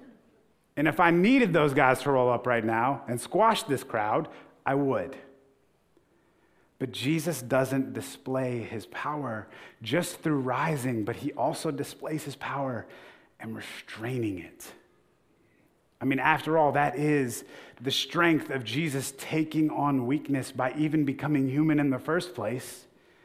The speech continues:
And then at his most dire moment, when he could call the angels, the legions, to just appear, he restrains.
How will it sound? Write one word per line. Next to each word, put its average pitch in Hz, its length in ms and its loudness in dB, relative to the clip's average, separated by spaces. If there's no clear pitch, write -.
And 156 160 2
then 185 280 6
at 160 500 2
his 131 180 -6
most 139 400 2
dire 165 320 2
moment, 139 400 0
when 127 140 0
he 135 60 2
could 127 160 -6
call 156 640 6
the 131 180 -4
angels, 113 680 -4
the 143 120 0
legions, 143 960 0
to 151 120 -4
just 147 460 0
appear, - 460 -6
he - 140 -10
restrains. - 560 -12